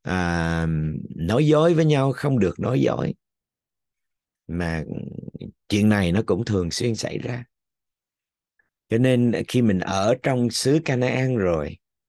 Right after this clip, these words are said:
cầu nguyện Chúa cứu mình mỗi ngày, để mình không làm theo cái đó, để nếu riết rồi cuối cùng cuộc đời mình bị ô uế nào không hay luôn.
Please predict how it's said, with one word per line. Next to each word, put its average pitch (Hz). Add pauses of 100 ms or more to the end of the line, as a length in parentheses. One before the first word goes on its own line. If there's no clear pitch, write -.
(680)
cầu 95
nguyện 85
Chúa 95
cứu 151
mình 110
mỗi 78
ngày, 101 (680)
để 95
mình 104
không 98
làm 90
theo 101
cái 101
đó, 113
để 95
nếu 151
riết 175
rồi 95
cuối 151
cùng 92
cuộc 80
đời 87
mình 113
bị 78
ô 107
uế 135
nào 87
không 95
hay 107
luôn. 101